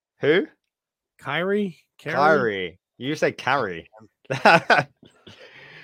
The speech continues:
Speaker 1: I couldn't, I couldn't let you get away with that one.
Speaker 2: I, look, I appreciate it 'cause you, people know if you're a Bread Club fan, the ladies wrestling is not, uh, really in my wheelhouse. So
Speaker 1: No,
Speaker 2: I
Speaker 1: no,
Speaker 2: am
Speaker 1: it doesn't.
Speaker 2: hoping
Speaker 1: We're,
Speaker 2: they
Speaker 1: we're
Speaker 2: give
Speaker 1: a
Speaker 2: them
Speaker 1: New
Speaker 2: more
Speaker 1: Japan show.
Speaker 2: time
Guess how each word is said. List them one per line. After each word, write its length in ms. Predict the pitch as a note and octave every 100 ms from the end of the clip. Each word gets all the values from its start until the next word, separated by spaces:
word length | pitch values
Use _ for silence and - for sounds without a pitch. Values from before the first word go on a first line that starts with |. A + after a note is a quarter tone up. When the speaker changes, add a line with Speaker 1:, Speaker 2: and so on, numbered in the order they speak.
| - _ _ _ _ _
Speaker 1:
I 60 | A2
couldn't, 240 | E3+ D#3
I 120 | C3+ C#3+
couldn't 200 | F#3 F3
let 100 | E3
you 60 |
get 160 | D#3 C3+
away 160 | C3+
with 80 | C3
that 140 | A2 F#2
one. 200 | F2+ F#2+ _ -
Speaker 2:
I, 220 | C3+ F#3+
look, 360 | D3+ D#3+ F3 E3
I 120 | D#3
appreciate 500 | D#3 F3 E3+ D3 C3+
it 80 | C#3
'cause 220 | C3+ B2
you, 180 | C#3 C3+ - -
people 260 | C#3 E3+
know 200 | G#3 F#3+
if 160 | D#3 D3+
you're 140 | D#3+
a 40 | D#3+
Bread 220 | G3 G3+
Club 240 | E3 C#3+
fan, 400 | - D3+ D#3 D3 _ _ - - _ _ _
the 80 | A2
ladies 340 | D3 F#3+ E3+
wrestling 360 | G3+ - G3 F3+
is 160 | C3+
not, 320 | F3+ G3 F#3+
uh, 360 | - F#3+ F#3+ F#3
really 480 | F3+ G3 G3 G3 F#3+
in 80 | F#3+
my 140 | F#3+
wheelhouse. 520 | G3 G3+ C3+ B2+ B2
So 340 | - C3 B2 B2
Speaker 1:
No, 20 |
Speaker 2:
I 380 | C3+ E3+ F3 F3
Speaker 1:
no, 80 | C#3+
Speaker 2:
am 120 | D3+
Speaker 1:
it 100 | C#3+ F#3
doesn't. 260 | A#3 A3
Speaker 2:
hoping 320 | A#3+ A#3+ A3+ - -
Speaker 1:
We're, 140 | C3+
Speaker 2:
they 60 | C3
Speaker 1:
we're 280 | D3 C#3 C3
Speaker 2:
give 60 |
Speaker 1:
a 40 | -
Speaker 2:
them 100 | B2+
Speaker 1:
New 40 |
Speaker 2:
more 200 | F3+ F#3+
Speaker 1:
Japan 60 | -
show. 280 | E3 D#3+ D#3+
Speaker 2:
time 120 | D3+